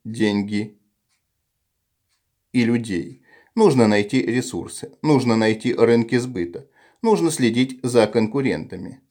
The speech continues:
Достоинство. Деньги не заканчиваются,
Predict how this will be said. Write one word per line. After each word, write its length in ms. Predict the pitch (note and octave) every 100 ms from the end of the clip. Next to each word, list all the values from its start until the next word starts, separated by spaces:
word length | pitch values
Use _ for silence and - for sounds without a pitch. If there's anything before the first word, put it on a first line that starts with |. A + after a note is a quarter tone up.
| _ _
Достоинство. 800 | E3+ F#3+ - E2+ - - - - _ -
Деньги 640 | G#2 G2+ G2+ G2+ A2 G#2+ A2+
не 80 |
заканчиваются, 960 | G#2+ A#2 A2+ D#3+ D3+ - E2+ - -